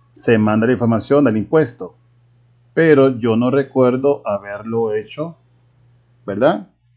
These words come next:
Por acá vamos a colocar impuesto, aquí está el impuesto,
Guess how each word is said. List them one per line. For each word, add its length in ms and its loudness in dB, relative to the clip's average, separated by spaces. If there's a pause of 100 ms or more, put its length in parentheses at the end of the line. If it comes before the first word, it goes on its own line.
(1000)
Por 140 -16
acá 160 -8
vamos 260 -4
a 100 -6
colocar 840 -2
impuesto, 720 -2
aquí 160 -6
está 200 -10
el 80 -8
impuesto, 520 -14